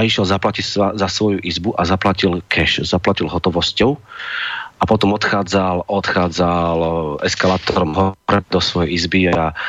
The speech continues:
tá recepčná si zavolala šéfa, že: "Šéfe, to, to, to, to niečo nehrá, on zaplatil hotovosťou." Že: "Čo? Kto platí za izbu hotovosťou?" Hej. Eh, čiže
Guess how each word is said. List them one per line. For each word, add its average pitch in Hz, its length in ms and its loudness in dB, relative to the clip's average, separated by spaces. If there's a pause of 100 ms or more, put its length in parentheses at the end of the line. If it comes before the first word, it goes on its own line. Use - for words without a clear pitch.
(320)
tá 92 80 6
recepčná 95 560 2
si - 240 -2
zavolala 92 320 2
šéfa, 90 320 0
že: - 80 0
"Šéfe, 101 320 0
to, - 80 -2
to, - 160 -4
to, - 160 0
to 101 160 0
niečo 95 160 2
nehrá, 85 400 0
on 87 80 -2
zaplatil 90 320 0
hotovosťou." 76 560 -2
Že: - 80 -8
"Čo? 101 320 0
Kto - 240 -4
platí 85 240 0
za 82 80 2
izbu 82 400 0
hotovosťou?" 85 480 -4 (640)
Hej. 87 160 2 (800)
Eh, 95 380 2 (420)
čiže 113 480 2